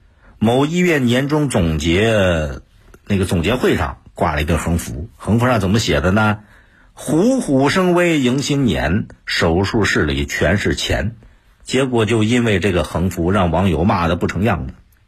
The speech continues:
为什么网友来火要痛骂？就是因为手术室是什么地方？那里边都是人间疾苦啊！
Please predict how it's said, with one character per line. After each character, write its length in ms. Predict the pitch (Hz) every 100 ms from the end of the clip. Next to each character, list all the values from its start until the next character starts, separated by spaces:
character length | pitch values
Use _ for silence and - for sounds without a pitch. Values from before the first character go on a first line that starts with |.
| -
为 240 | 156 156
什 140 | 92
么 80 | 78
网 220 | 73 71
友 160 | 82 69
来 180 | 67 80
火 180 | - 71
要 120 | 73
痛 180 | - 71
骂？ 220 | 78 - - - - - -
就 180 | - 269
是 100 | 214
因 160 | 208 208
为 180 | - - _
手 320 | - - 95
术 160 | 107 110
室 260 | - 143
是 40 | 87
什 140 | 82
么 60 | 85
地 140 | 92
方？ 160 | - -
那 120 | 135
里 200 | 104 78
边 180 | 90 117
都 120 | 120
是 140 | 113 90
人 320 | 82 92 117
间 280 | 120 117 113
疾 220 | 80 80
苦 300 | - - -
啊！ 220 | - -